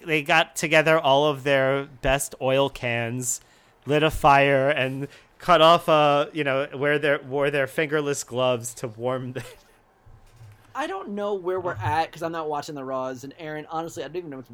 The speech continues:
Speaker 2: worth going into, but I just know that I remember as the Ministry of Darkness was happening in real time, and as a child even being like, "What the fuck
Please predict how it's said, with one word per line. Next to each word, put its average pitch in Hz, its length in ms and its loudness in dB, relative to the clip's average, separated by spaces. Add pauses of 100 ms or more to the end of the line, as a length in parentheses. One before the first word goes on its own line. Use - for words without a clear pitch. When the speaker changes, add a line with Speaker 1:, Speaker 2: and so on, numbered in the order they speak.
Speaker 2:
worth 139 240 -12
going 131 200 -12
into, 127 300 -16
but 143 260 -14
I 175 140 -16
just 233 200 -14
know 156 200 -8
that 139 200 -10 (380)
I 226 120 -10
remember 185 440 -4
as 151 300 -6
the 160 100 -8
Ministry 139 800 -12 (140)
of 135 160 -16
Darkness 131 360 -12
was 139 140 -14
happening 139 500 -12
in 131 80 -14
real 131 140 -12
time, 143 240 -14
and 147 100 -20 (280)
as 190 160 -8
a 170 60 -12
child 151 520 -4
even 135 240 -12
being 135 160 -12
like, 127 180 -12 (320)
"What - 280 -8
the 113 200 -10 (200)
fuck 190 260 -10